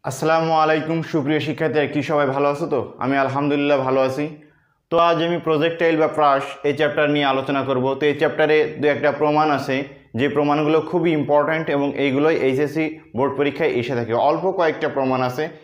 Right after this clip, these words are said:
এইগুলো করলেই যথেষ্ট। তো আমরা বুঝতে পারছি যে এই অধ্যায়টা খুবই ইম্পর্ট্যান্ট। তো যারা যারা এখনও আমার চ্যানেলটায় সাবস্ক্রাইব করোনি, তারা দ্রুত সাবস্ক্রাইব করে ফেলো। এবং আমি যে ভিডিওটি,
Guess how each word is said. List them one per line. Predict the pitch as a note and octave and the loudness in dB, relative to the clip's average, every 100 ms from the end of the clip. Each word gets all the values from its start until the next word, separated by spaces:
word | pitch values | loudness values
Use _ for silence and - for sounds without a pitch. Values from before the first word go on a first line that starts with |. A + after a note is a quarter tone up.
| _ | _
এইগুলো | C#3+ D3 D3+ | 0 2 2
করলেই | E3 D#3+ D#3 F3 G3 | 2 2 4 4 2
যথেষ্ট। | C#3+ B2 A#2 - F#2 - - _ _ _ _ - | 2 0 -4 -6 -8 -8 -20 _ _ _ _ 0
তো | |
আমরা | E3+ F3 | 2 4
বুঝতে | F3+ E3 E3 F3+ | 2 0 0 2
পারছি | F3 E3+ G3 G3 D#3+ | 2 2 2 2 2
যে | D#3+ | 2
এই | D#3+ | 2
অধ্যায়টা | D3 E3+ E3+ | 2 0 0
খুবই | E3+ F3 D#3 F3 C#3+ | 0 0 0 0 0
ইম্পর্ট্যান্ট। | D3 D3 C#3 C3 C3 D3+ - - _ _ - | 0 2 2 2 -2 -6 -14 -20 _ _ 0
তো | F3 E3+ B2+ - - _ _ | 2 2 -2 -10 -20 _ _
যারা | B2+ C3+ D#3+ E3+ | -2 2 2 4
যারা | F#3 | 4
এখনও | F3+ D#3+ F3+ | 4 2 0
আমার | F3 F3 | 0 0
চ্যানেলটায় | F3 E3 E3 D#3+ E3 | 0 -2 0 0 0
সাবস্ক্রাইব | E3 C#3+ - E3+ E3 | 0 -2 0 0 2
করোনি, | E3 D#3 D3 C#3 C#3 - _ _ - | 2 2 2 -2 -4 -16 _ _ -2
তারা | D3+ D#3+ | 2 4
দ্রুত | D3+ D#3 | 2 0
সাবস্ক্রাইব | D#3+ D#3+ D3+ - D3+ D3+ D3+ - | -2 -2 -4 0 0 0 -8 -2
করে | D#3 | 0
ফেলো। | D3+ C#3+ C3 C3+ - - | 2 2 0 -2 -10 -10
এবং | - D#3 E3+ E3+ D3+ - | 0 2 2 0 -2 -2
আমি | C#3+ D#3+ | -2 0
যে | E3 | 0
ভিডিওটি, | C#3+ C#3+ E3+ E3 E3 | 0 2 2 2 0